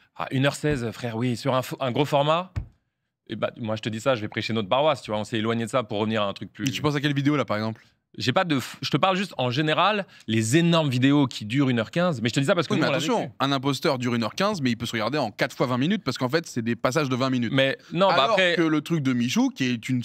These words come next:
Speaker 2: une histoire d'une heure vingt, ça se
Speaker 1: Non,
Speaker 2: regarde
Speaker 1: la,
Speaker 2: quasiment
Speaker 1: la
Speaker 2: d'une
Speaker 1: même
Speaker 2: traite.
Speaker 1: chose pour moi, je les mets même dans le même
Speaker 2: Ah bah
Speaker 1: panier,
Speaker 2: non,
Speaker 1: c'est
Speaker 2: ça,
Speaker 1: des
Speaker 2: c'est
Speaker 1: très
Speaker 2: pas
Speaker 1: bonnes, si,
Speaker 2: pareil.
Speaker 1: parce qu'au bout d'un moment, l'imposteur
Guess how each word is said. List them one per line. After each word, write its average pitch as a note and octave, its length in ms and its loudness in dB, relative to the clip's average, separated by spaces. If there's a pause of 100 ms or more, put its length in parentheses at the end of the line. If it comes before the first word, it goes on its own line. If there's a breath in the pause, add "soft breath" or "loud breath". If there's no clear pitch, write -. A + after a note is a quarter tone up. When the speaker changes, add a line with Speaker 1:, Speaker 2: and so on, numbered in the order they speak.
Speaker 2:
une D#3 80 -2
histoire E3 280 0
d'une A#2+ 160 -2
heure G#2 100 -4
vingt, F3+ 380 -2
ça - 100 -12
se G#2+ 60 -2
Speaker 1:
Non, F#3+ 80 4
Speaker 2:
regarde G#3+ 160 4
Speaker 1:
la, G3 60 6
Speaker 2:
quasiment E3 180 2
Speaker 1:
la E3 80 2
Speaker 2:
d'une F3 60 2
Speaker 1:
même G3 100 2
Speaker 2:
traite. F3+ 100 4
Speaker 1:
chose F#3+ 100 0
pour E3+ 120 2
moi, D3 160 4
je B2+ 80 -4
les C3+ 80 4
mets D#3 140 4
même D#3+ 60 -2
dans C#3+ 120 4
le C#3 80 0
même D#3+ 160 2
Speaker 2:
Ah - 20 -4
bah E3 80 2
Speaker 1:
panier, D#3+ 280 2
Speaker 2:
non, D#3 120 0
Speaker 1:
c'est A#2+ 180 0
Speaker 2:
ça, A#2+ 120 -4
Speaker 1:
des C3 60 4
Speaker 2:
c'est - 20 -6
Speaker 1:
très D#3+ 180 2
Speaker 2:
pas D#3+ 80 2
Speaker 1:
bonnes, D#3+ 100 0
si, - 60 -4
Speaker 2:
pareil. A#2+ 200 0
Speaker 1:
parce B2 200 0
qu'au C3+ 180 2
bout A#2+ 80 0
d'un B2+ 120 4
moment, D3 160 2
l'imposteur C3+ 580 0